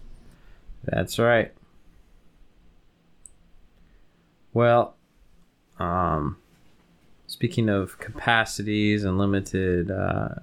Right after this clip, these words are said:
space, um, they've got a new gaming laptop coming up,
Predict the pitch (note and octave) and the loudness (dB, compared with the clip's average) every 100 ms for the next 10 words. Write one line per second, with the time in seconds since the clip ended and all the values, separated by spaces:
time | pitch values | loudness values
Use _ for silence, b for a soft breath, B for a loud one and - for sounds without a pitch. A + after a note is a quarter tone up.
0 | - - - - G2+ F#2+ F#2+ G2 - - | -14 -10 -10 -4 0 0 0 -4 -10 -12
1 | - - _ - - - - _ - F#2+ | -18 -20 _ -20 -20 -20 -20 _ -6 0
2 | F#2 F2+ F2 F2 F2 - - - - - | 2 4 4 4 2 -2 -10 -20 -20 -20
3 | - - - - - - G#2+ A2 G#2+ G#2+ | -20 -20 -20 -20 -20 -6 0 0 2 2
4 | G#2 G#2 G#2+ G2+ C#3 D3+ E3+ G#2 E2+ - | 2 2 2 2 2 4 4 2 0 0
5 | E2+ D#2+ - - - - - - | 0 0 -4 -6 -4 -4 -6 -8